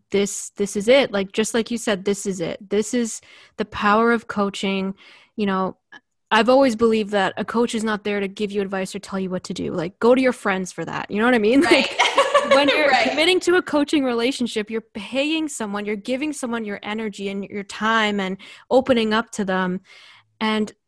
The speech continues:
Speaker 1: the coach, yeah, like you said, just meets you where you are and holds space for you. And like you're mentioning, I did an energetic coaching session with you.
Speaker 2: Mm-hmm.
Speaker 1: And I did that session with you at a very, very difficult point in my life.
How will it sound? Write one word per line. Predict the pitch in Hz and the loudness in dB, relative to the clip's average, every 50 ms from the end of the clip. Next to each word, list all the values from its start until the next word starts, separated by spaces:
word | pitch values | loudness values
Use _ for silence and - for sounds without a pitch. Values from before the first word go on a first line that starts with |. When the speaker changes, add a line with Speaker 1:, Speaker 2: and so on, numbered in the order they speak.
| - - | -6 -2
Speaker 1:
the | 233 233 | -2 -2
coach, | 233 - 214 247 285 294 - - - - | 0 2 4 4 4 4 2 -4 -8 -4
yeah, | 220 247 277 277 | -2 -2 0 0
like | 247 226 214 - | 0 -2 -4 -6
you | 233 | -6
said, | - - 247 | -4 -4 -4
just | 208 220 208 - - | -4 -4 -8 -6 -4
meets | 214 214 233 240 - - - | -2 -2 -2 -2 -4 -4 -4
you | 254 | -2
where | 262 269 269 | 0 0 0
you | 262 262 254 240 | 0 0 -2 -2
are | 214 214 214 220 220 220 | -2 -2 -2 0 0 -2
and | 220 220 208 208 | -2 -2 -4 -6
holds | 202 - 240 247 262 247 - | -4 -2 -2 -2 -2 -2 -6
space | - - - 240 214 220 226 - - | -8 -6 -4 -2 0 0 -2 -4 -8
for | - - 226 | -6 -6 -6
you. | 220 202 208 208 208 208 208 208 208 - - - - - - _ - | -4 -2 -2 0 2 2 2 0 -2 -6 -16 -20 -20 -20 -20 _ -6
And | 220 214 214 214 208 208 202 - _ _ _ _ - | -4 -2 0 0 -2 -2 -4 -8 _ _ _ _ -6
like | - 247 247 - | -2 -2 -2 0
you're | 254 247 | 0 0
mentioning, | 247 262 254 - 240 220 | 0 0 0 0 0 2
I | 214 208 | 2 2
did | 190 202 262 254 | 2 2 4 4
an | 247 - | 4 2
energetic | - 214 220 214 202 220 214 202 - | 2 2 0 2 2 2 0 0 -2
coaching | - - 240 247 - - 214 196 | -2 -2 -2 -2 -2 -4 -6 -6
session | - - 196 185 - - 196 | -4 -6 -6 -6 -6 -6 -6
with | 190 190 190 - | -6 -6 -6 -4
you. | 202 190 185 190 214 233 - - - - - - - | -4 -4 -2 -2 -4 -6 -8 -14 -20 -20 -20 -20 -20
Speaker 2:
Mm-hmm. | - 220 208 - | -20 -16 -8 -4
Speaker 1:
And | 233 233 240 - - | -2 0 0 0 2
I | 214 214 | 0 0
did | 190 202 254 254 | 2 2 2 4
that | 254 269 262 | 4 0 0
session | - - 262 285 285 - 269 | 0 -2 -2 -2 0 2 2
with | 254 226 - | 2 0 0
you | 226 226 226 220 | 0 0 2 2
at | - 220 | 2 0
a | 220 | 0
very, | 208 196 196 226 254 277 294 302 302 302 294 - _ _ _ _ 254 | -2 -2 -2 0 0 0 2 2 2 0 0 -2 _ _ _ _ -12
very | - 240 285 302 320 311 302 | -6 -4 -2 0 0 0 0
difficult | 277 285 269 247 - 254 - 277 262 | 0 0 -2 -2 -2 -4 -2 -2 -2
point | 247 247 254 254 254 | 0 -2 -2 -2 0
in | 247 | -2
my | 233 240 233 | -2 -2 -2
life. | 226 233 240 240 226 214 - | 0 0 0 2 0 -2 -4